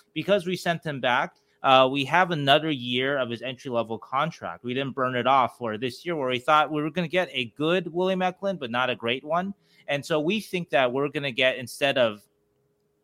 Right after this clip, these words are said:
burning off a year of his entry level and then having two years of a great Eklund, uh, we're gonna have three years of a great Eklund because, we, again, we didn't burn off that E L C. And so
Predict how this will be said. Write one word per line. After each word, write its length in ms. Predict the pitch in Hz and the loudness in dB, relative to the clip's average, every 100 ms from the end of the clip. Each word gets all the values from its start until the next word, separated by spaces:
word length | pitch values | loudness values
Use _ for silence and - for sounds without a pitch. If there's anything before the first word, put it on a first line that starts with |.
| _ - - | _ -20 4
burning 300 | 147 160 147 | 6 6 6
off 200 | 147 143 | 4 4
a 40 | |
year 220 | 127 131 | -2 -2
of 40 | 127 | -2
his 120 | 117 | -4
entry 320 | 127 131 165 | -6 -8 -8
level 380 | 156 165 165 185 | -2 0 0 -4
and 140 | 120 | -4
then 140 | 123 123 | -4 -2
having 300 | 127 127 123 | -2 -2 -6
two 320 | - 175 214 | -4 -4 -2
years 360 | 185 127 107 104 | 0 2 0 -4
of 120 | 107 | -6
a 80 | 101 | -8
great 280 | 123 143 | -2 -2
Eklund, 540 | 156 98 - 101 101 123 _ _ _ _ | -2 -6 -8 -10 -8 -10 _ _ _ _
uh, 60 | - _ _ | -20 _ _
we're 160 | 127 135 | -4 -2
gonna 240 | 151 151 | 0 2
have 380 | 139 147 139 139 _ | 4 4 4 -4 _
three 200 | 135 151 | -4 0
years 520 | 190 170 110 92 - 110 | 2 4 2 -2 -10 -14
of 80 | |
a 40 | 98 | -12
great 240 | 110 104 | -8 -8
Eklund 380 | 98 87 95 90 | -8 -12 -18 -16
because, 220 | 98 90 | -14 -14
we, 80 | 107 | -16
again, 280 | - 135 110 | 0 4 4
we 80 | 98 | 4
didn't 180 | 110 117 | 0 2
burn 180 | 123 123 | 2 4
off 180 | 123 | 4
that 140 | 123 117 | 4 0
E 180 | 117 117 | 0 0
L 120 | 110 | -2
C. 420 | - 160 127 90 _ _ _ | -4 -8 -8 -10 _ _ _
And 300 | - 131 127 | 2 4 4
so 520 | 117 - 127 123 120 | 2 2 4 4 2